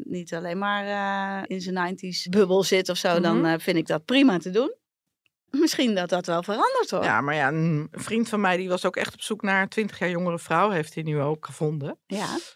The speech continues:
Speaker 2: heeft nu weer een baby.
Speaker 1: Ja.
Speaker 2: Op zijn, eh, zesenvijftigste.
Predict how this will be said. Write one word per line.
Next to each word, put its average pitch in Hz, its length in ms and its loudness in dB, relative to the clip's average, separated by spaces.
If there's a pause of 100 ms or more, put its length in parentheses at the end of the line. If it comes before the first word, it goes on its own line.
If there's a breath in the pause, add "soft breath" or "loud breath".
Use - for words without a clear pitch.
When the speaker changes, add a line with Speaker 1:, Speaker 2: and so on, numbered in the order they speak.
(100)
Speaker 2:
heeft - 240 -8
nu 147 60 -2
weer 135 120 -2
een 143 100 -2
baby. 131 420 -2 (220)
Speaker 1:
Ja. 180 220 -4
Speaker 2:
Op - 140 -6
zijn, 139 300 -10
eh, 123 260 -6
zesenvijftigste. 131 920 -8